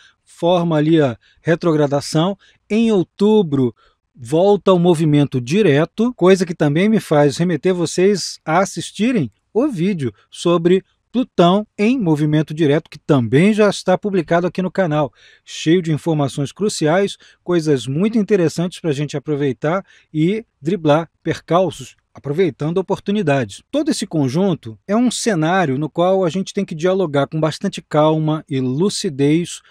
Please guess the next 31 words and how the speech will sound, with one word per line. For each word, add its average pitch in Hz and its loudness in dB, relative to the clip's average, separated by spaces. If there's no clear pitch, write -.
com 180 -4
as 147 -4
nossas 160 -6
pulsões, 160 -4
com 170 -8
as 151 -4
nossas 156 -6
paixões. 156 -2
E 226 -12
por 214 0
outro 170 0
lado, 147 0
muita 185 2
gente 147 -2
que 160 -10
curte 175 0
esse 143 -6
lado 143 0
mais 139 -4
yoga, 139 2
mais 131 -8
esotérico 139 -6
também, 160 -2
vai 165 0
se - -10
beneficiar 214 -2
de 180 -10
coisas 175 0
como 226 -4
o 302 -8
Tantra 175 0